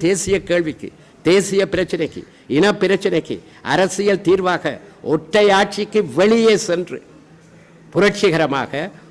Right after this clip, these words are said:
புதுமையாக, பல்வேறு இன மத நாடுகளிலே ஏற்றுக்கொள்ளப்பட்டிருக்கிற இணைப்பாட்சி என்கிற அரசியல் திட்டத்திற்கு கீழ் தீர்வு காண்பதற்கு அவர்கள் முன்வர வேண்டும். அப்படி கூட சொல்ல வேண்டாம், ஒற்றை ஆட்சிக்கு வெளியே, ஒற்றை ஆட்சிக்கு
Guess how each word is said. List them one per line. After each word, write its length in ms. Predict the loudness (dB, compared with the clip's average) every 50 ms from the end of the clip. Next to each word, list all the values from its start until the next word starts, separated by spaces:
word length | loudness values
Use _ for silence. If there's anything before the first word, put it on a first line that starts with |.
| -10 -4 0
புதுமையாக, 800 | 2 4 4 4 4 4 4 4 2 0 -2 -4 -6 -8 -8 -8 -12 -18 -20 -20 -8 -2 0
பல்வேறு 440 | 2 2 2 4 4 4 4 4 4 4 4
இன 160 | 2 2 2 2 0 0 0
மத 240 | 0 0 0 0 0 2 2
நாடுகளிலே 560 | 0 0 0 0 0 0 0 0 0 -2 -2 -4 -8 -12 -20 -20 _ -4 0 0
ஏற்றுக்கொள்ளப்பட்டிருக்கிற 1040 | 0 0 0 -2 0 0 2 2 2 0 0 -2 -4 -2 -4 -4 -4 -4 -4 -4 -4 -4 -8 -12 -18 -10 -4 0
இணைப்பாட்சி 560 | 2 2 2 2 0 0 0 0 0 0 -2 0
என்கிற 260 | 0 2 2 2 2 2 2 0
அரசியல் 420 | 0 -2 -2 -2 -2 -2 -2 -2 -2
திட்டத்திற்கு 420 | -4 -4 -2 -4 -4 -4 -4 -4 -2
கீழ் 240 | -2 -2 -2 -4 -6 -12 -20 -20 _ _ _ _ _ _ _ _ _ _ _ _ _ 0
தீர்வு 280 | 2 4 4 4 2 2 2
காண்பதற்கு 460 | 2 2 2 2 0 -2 -2 -2 -2
அவர்கள் 260 | -2 -2 0 -2 -2 0
முன்வர 260 | 0 0 0 0 -2 -4 -4
வேண்டும். 260 | -8 -10 -12 -16 -20 -20 -20 -10 -6 -6 -2
அப்படி 240 | 0 2 2 2 2 2 2
கூட 160 | 4 4 4 2
சொல்ல 160 | 2 2 2 2 2
வேண்டாம், 320 | 2 0 0 -2 -6 -10 -14 -20 -20 _ _ _ -12 -4 -2 -2
ஒற்றை 280 | -2 0 0 2 4 4 6 4
ஆட்சிக்கு 400 | 4 2 0 -2 -6 -2 0 0 0 2
வெளியே, 380 | 2 2 4 4 4 4 4 2 0 -6 -14 -20 -20 -20 _ _ _ _ _ _ -2
ஒற்றை 320 | -2 -2 0 2 4 4 4 4
ஆட்சிக்கு 380 | 2 0 -2 -4 -2 0 2